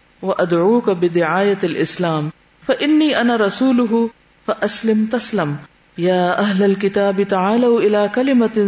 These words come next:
سواء بیننا وبینکم، الا نعبد الا اللہ،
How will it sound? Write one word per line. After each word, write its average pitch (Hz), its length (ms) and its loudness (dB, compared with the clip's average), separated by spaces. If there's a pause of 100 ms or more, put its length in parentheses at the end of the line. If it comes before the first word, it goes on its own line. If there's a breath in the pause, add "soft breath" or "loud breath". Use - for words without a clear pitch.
(100)
سواء 208 720 2 (260)
بیننا 175 640 0 (400)
وبینکم، 165 800 0 (440)
الا 185 320 2
نعبد 196 460 0
الا 196 360 0
اللہ، 208 520 0